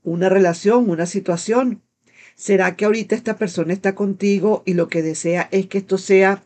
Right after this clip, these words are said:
lo mejor del mundo, que esto siga adelante?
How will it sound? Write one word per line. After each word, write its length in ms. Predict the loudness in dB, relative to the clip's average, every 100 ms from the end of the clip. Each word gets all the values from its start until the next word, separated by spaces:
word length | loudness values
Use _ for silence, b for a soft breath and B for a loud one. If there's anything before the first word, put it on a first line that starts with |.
| _ b b b
lo 160 | -2
mejor 380 | 0 -2 0 2
del 160 | 2 2
mundo, 440 | 2 0 -2 -2
que 100 | -4
esto 200 | -6 -4
siga 300 | -4 -2 0
adelante? 680 | 2 2 2 0 -4 -8 -14